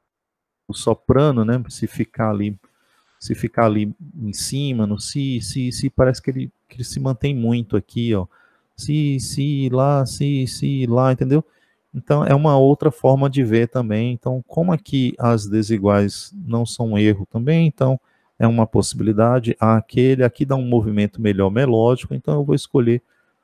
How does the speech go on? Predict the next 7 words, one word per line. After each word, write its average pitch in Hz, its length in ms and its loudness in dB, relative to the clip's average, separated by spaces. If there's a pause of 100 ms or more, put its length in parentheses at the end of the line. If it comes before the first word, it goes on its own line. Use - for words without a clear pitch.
(100)
ficar - 320 -2
desta 120 480 2
forma, - 560 -12 (120)
tá? 143 260 4 (320)
Vou 123 80 -6
pra - 140 -2
quarta, 135 540 0